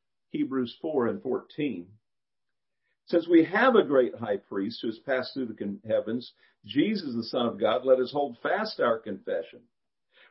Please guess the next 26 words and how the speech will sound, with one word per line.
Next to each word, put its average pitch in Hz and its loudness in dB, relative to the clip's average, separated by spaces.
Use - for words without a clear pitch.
For 175 6
we 185 2
do 190 -4
not 185 2
have 160 2
a 151 0
high 151 -2
priest 156 -6
who 139 -4
cannot 135 -4
sympathize 139 -4
with 98 -8
our 87 -4
weaknesses, 76 -14
but 135 4
one 160 2
who 165 4
has 160 0
been 160 -4
tempted 185 -4
in 170 0
all 180 -4
things 190 -6
as 165 -8
we 208 -2
are, 110 -2